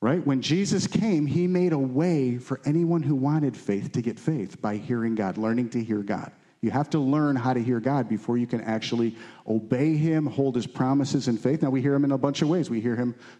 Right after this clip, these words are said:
through the written word. We hear him through other people that know him. We hear him in our heart. We hear him. Sometimes people hear him audibly, but you gotta hear God if you're gonna obey God, and faith comes by hearing. Now,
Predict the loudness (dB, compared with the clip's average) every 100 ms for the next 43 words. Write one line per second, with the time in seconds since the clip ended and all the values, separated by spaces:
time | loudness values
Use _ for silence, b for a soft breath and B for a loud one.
0 | -6 -2 0 0 0 0 0 0 0 -2
1 | -2 -2 -2 -4 -2 0 0 0 -2 0
2 | -2 -2 -2 -2 -2 -2 0 0 2 0
3 | 0 B B -2 2 2 0 -2 -2 -4
4 | -12 b b b -2 0 0 0 0 0
5 | 0 0 0 -2 -2 -2 0 0 -2 0
6 | -2 -2 -2 -4 -4 -2 0 0 0 0
7 | 0 0 0 0 -2 B B -8 -4 0
8 | 0 0 -2 0 0 0 -2 -4 -8 b
9 | b b -6 -4 -2 -2 -2 -4 -4 -2
10 | -2 -2 -2 -2 0 0 0 0 0 2
11 | 2 0